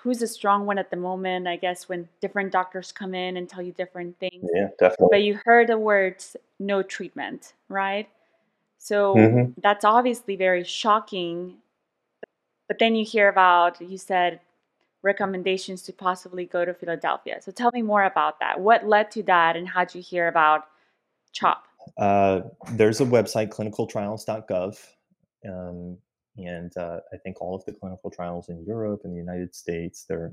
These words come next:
Speaker 2: they're all in this place. Um, they're all registered there, and so you can look 'em up and you can search by disorder.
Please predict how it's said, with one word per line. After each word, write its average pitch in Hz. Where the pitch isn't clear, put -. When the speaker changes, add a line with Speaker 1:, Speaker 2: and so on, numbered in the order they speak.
Speaker 2:
they're 82
all 90
in 82
this -
place. -
Um, 80
they're 87
all 85
registered 85
there, 82
and 82
so -
you 82
can -
look 87
'em 110
up 110
and 110
you 107
can 107
search 98
by 104
disorder. 101